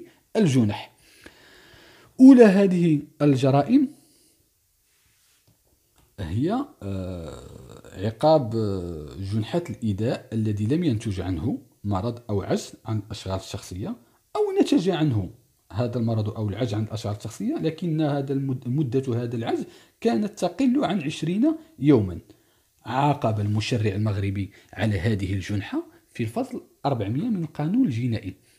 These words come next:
حيث قال: "من ارتكب عمدا ضد غيره جرحا أو ضربا أو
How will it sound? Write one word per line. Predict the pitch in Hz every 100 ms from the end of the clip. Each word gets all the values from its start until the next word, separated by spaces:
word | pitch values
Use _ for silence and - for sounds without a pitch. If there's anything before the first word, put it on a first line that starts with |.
| _
حيث | - 120 110
قال: | 101 - 143 254 - _ _ _ _ _
"من | 120 226
ارتكب | 262 254 202 - 107 98 92 190
عمدا | 190 110
ضد | 104 113 175 120
غيره | 117 147 214 120 107 104
جرحا | 156 220 - 92 -
أو | 117 120
ضربا | 143 196 113 104 120
أو | 123